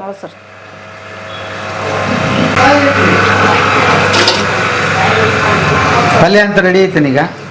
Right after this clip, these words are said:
Speaker 1: ಪಲ್ಯ ರೆಡಿ ಐತ್ರಿ ಸರ್.
Speaker 2: ಯಜಮಾನ್ರು ಊಟಕ್ಕೆ ಬಂದಿದ್ದಂಗಿದಾರೆ?
Speaker 1: ಬಂದಾರೆ ಸರ್.
Speaker 2: ಹಾ, ಹಚ್ಚಿ ಕೊಟ್ಬಿಡೋದು ಅಷ್ಟೇ ಈಗ?
Speaker 1: ಹೌದು ಸರ್.
Speaker 2: ಓ, ಸೂಪರ್. ಹಾ. ಹಾ. ಬೇಸದ ಒಂದ ಈಗ ಕೆಲ್ಸ?
Speaker 1: ಹೌದು ಸರ್.
Speaker 2: ಓಕೆ, ಹಾ.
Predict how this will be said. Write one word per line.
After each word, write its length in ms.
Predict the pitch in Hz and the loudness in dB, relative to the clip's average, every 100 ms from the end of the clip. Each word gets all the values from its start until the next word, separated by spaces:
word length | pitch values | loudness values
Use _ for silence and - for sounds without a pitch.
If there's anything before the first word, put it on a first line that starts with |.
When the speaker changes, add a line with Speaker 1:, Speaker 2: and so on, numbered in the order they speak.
| - - | -12 -2
Speaker 1:
ಪಲ್ಯ 180 | 220 247 | 2 4
ರೆಡಿ 180 | 247 220 | 4 4
ಐತ್ರಿ 260 | 214 202 175 | 4 2 -2
ಸರ್. 160 | 156 | 2
Speaker 2:
ಯಜಮಾನ್ರು 340 | 156 190 185 165 | 4 4 2 2
ಊಟಕ್ಕೆ 240 | 165 165 | 0 0
ಬಂದಿದ್ದಂಗಿದಾರೆ? 580 | 170 170 165 156 156 139 120 | 0 0 0 2 2 2 -2
Speaker 1:
ಬಂದಾರೆ 340 | 202 202 214 202 | -2 2 2 0
ಸರ್. 220 | - - - - | -4 -10 -12 -2
Speaker 2:
ಹಾ, 80 | 156 143 127 139 | 2 2 0 -2
ಹಚ್ಚಿ 180 | 147 - | -2 0
ಕೊಟ್ಬಿಡೋದು 380 | 165 160 160 147 | 0 2 2 2
ಅಷ್ಟೇ 140 | - 156 | 2 0
ಈಗ? 80 | 120 | 0
Speaker 1:
ಹೌದು 320 | 113 180 202 - | -2 -4 -4 -8
ಸರ್. 140 | 180 - - - | -12 -12 -12 -4
Speaker 2:
ಓ, 140 | 139 135 | -2 -2
ಸೂಪರ್. 500 | - 147 - 117 107 - - - | -2 -2 0 0 -2 -4 -4 2
ಹಾ. 100 | 135 120 113 - - - - 143 | 2 2 -2 -8 -8 -8 -6 -4
ಹಾ. 80 | 127 123 - - - - - | -4 -2 -2 -2 -2 -6 2
ಬೇಸದ 300 | 160 185 214 208 | 4 4 4 4
ಒಂದ 120 | 208 | 4
ಈಗ 180 | 202 151 | 2 2
ಕೆಲ್ಸ? 360 | 139 165 165 139 | -2 -4 -4 -4
Speaker 1:
ಹೌದು 420 | 117 - 107 95 | -8 -10 -12 -12
ಸರ್. 420 | - - - - 151 | -14 -20 -6 0 2
Speaker 2:
ಓಕೆ, 240 | 147 127 113 - - | 2 -2 -2 -6 -2
ಹಾ. 120 | 143 | 0